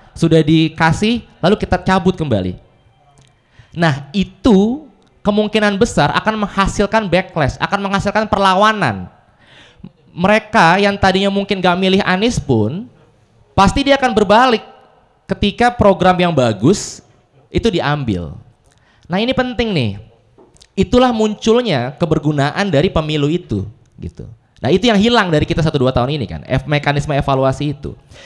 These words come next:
Karena pemilu, dia akan mendorong si pemimpin melakukan inovasi. Tadi itu banyak program-program yang disampaikan, digali segala macam. Itu kan inovasi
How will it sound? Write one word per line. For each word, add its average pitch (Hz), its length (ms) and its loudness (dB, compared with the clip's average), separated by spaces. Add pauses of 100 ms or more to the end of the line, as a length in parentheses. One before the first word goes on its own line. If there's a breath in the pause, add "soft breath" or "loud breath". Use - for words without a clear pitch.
(240 loud breath)
Karena 196 240 2
pemilu, 208 800 0
dia 220 240 0
akan 233 80 -2
mendorong 196 560 2
si 220 80 -2
pemimpin 180 560 0
melakukan 190 400 -2
inovasi. 180 720 0 (160)
Tadi 151 320 2
itu 135 80 2
banyak 135 240 0
program-program 135 720 0
yang 127 80 -4
disampaikan, 123 560 -2
digali 101 240 -4
segala 98 240 -6
macam. 82 320 -12
Itu - 160 -4
kan 254 160 0
inovasi 170 720 0